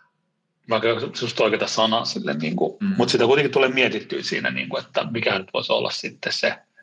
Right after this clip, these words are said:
Speaker 1: Ja sit jos sitä rupeaa miettimään, niin sit se tavallaan niinku, no en mä ota nyt vielä ulos ja se tästä tulee ja sit siinä on taas vaara se, että se, se tilanne menee ohi ja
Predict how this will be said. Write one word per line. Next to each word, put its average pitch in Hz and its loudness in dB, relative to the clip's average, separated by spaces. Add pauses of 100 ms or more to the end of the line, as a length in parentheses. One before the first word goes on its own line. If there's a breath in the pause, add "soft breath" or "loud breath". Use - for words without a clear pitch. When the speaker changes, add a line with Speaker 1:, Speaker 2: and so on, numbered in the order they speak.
(540 soft breath)
Speaker 1:
Ja 113 0
sit 113 4
jos 117 4
sitä 110 0
rupeaa 104 -2
miettimään, 117 0
niin 101 -6
sit 110 -10
se 110 -4
tavallaan 104 0
niinku, - -4
no 110 2
en 117 2
mä 104 2
ota 101 -2
nyt 113 -10
vielä - 0
ulos - -4
ja - -4 (420 soft breath)
se 110 -2
tästä - -6
tulee 104 0
ja - -6
sit - -4
siinä 104 -2
on 98 -10
taas - 0
vaara 107 2
se, 101 -2
että - -8
se, - -6
se - -10
tilanne 101 0
menee 98 -2
ohi - 0
ja - -6